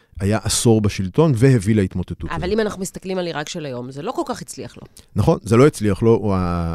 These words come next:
Speaker 1: ה-, אחד הת-, האמירות, או אחד הצירים המרכזיים שהוא פעל,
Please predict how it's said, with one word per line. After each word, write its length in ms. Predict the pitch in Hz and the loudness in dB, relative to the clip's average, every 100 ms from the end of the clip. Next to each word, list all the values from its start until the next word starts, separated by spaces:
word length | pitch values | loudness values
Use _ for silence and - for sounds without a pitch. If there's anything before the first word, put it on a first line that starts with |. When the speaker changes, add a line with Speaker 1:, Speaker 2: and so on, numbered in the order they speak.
| - | -6
Speaker 1:
ה-, 320 | 85 82 78 78 - - - - _ | -6 -4 -4 -6 -10 -20 -20 -20 _
אחד 220 | - 110 117 | -6 -2 0
הת-, 140 | - - 85 71 69 - | -2 -10 -14 -14 -8 0
האמירות, 600 | 98 104 90 127 113 - | 2 4 6 6 4 0
או 60 | |
אחד 180 | 71 98 | -6 -4
הצירים 960 | 104 95 87 80 76 78 - - 110 123 | -2 -2 -2 -4 -8 -12 -8 -4 2 4
המרכזיים 440 | 135 110 113 95 104 | 4 2 2 2 2
שהוא 160 | 113 98 | 0 -2
פעל, 260 | 104 104 | 0 0